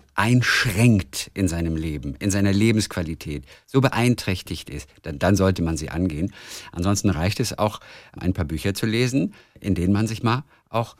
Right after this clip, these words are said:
mit sich selber beschäftigt und einfach mal schaut, wie ticken wir, ja.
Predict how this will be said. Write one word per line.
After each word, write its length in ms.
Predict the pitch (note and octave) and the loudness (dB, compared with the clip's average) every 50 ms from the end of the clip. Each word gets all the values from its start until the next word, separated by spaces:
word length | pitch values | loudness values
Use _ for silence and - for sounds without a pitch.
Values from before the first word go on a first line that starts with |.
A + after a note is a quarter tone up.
| _ _ _ | _ _ _
mit 140 | - A#2+ - | -10 -6 -4
sich 120 | - G2 - | -2 -2 -2
selber 260 | F2 D#2+ C#2+ E2+ G2 | -2 -2 -2 -2 -2
beschäftigt 640 | A#2 B2+ - G3+ G3+ - - - - - - - - | -2 -2 -2 -4 -4 -4 -6 -8 -8 -10 -10 -8 -4
und 140 | - F#2 D#2 | -4 -2 -2
einfach 200 | D2+ E2+ - F#2+ | -2 -4 -4 -2
mal 120 | F2+ F2 D#2+ | -2 -2 -2
schaut, 580 | - - E2+ F2+ G#2+ B2 C3+ C3+ - - - G#2+ - | -2 -2 0 0 2 0 0 -2 -6 -12 -16 -10 -4
wie 300 | G#2 A#2+ A#2+ B2 A#2+ - - | -2 0 0 0 0 -4 -4
ticken 340 | - - G3 - G#3+ F3 C#3 | -4 -6 -4 -2 0 0 2
wir, 280 | A2+ G2 D#2 C#2 C2+ C2 - _ - D2+ | 2 2 2 0 -4 -8 -12 _ -16 -12
ja. 180 | D2+ F2+ G#2 | -10 -10 -10